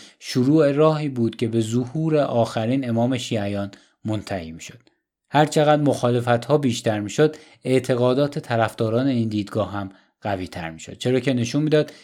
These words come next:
که روز به روز فساد بر روی زمین بیشتر می‌شه و باید با اون مبارزه کرد. نتیجه همه اینها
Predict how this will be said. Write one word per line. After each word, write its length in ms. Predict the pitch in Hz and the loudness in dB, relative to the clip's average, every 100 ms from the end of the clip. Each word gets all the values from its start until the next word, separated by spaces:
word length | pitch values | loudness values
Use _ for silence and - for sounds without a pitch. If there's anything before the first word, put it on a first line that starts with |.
| _ | _
که 140 | 131 123 | 0 2
روز 340 | 139 170 160 | 4 2 2
به 120 | 131 | 0
روز 220 | 127 127 | 0 -2
فساد 460 | - 120 120 139 143 | -2 -2 2 2 2
بر 160 | 120 110 | 0 2
روی 240 | 127 131 | 2 2
زمین 400 | 113 101 101 95 - _ - | 2 -2 -4 -6 -14 _ 0
بیشتر 480 | 120 117 - 139 | 0 0 0 0
می‌شه 300 | 147 139 135 | 0 -2 -2
و 160 | 123 110 | 0 0
باید 340 | 107 104 104 | 0 -2 -4
با 80 | 104 | -4
اون 180 | 95 92 | -6 -4
مبارزه 500 | 92 87 82 80 - | -6 -10 -14 -16 -18
کرد. 300 | - - - _ _ _ _ - | -20 -20 -20 _ _ _ _ -2
نتیجه 600 | 127 120 135 123 151 156 | 0 0 0 0 0 0
همه 280 | 117 123 151 | 0 0 0
اینها 540 | 165 123 110 131 135 | 2 0 0 -2 -4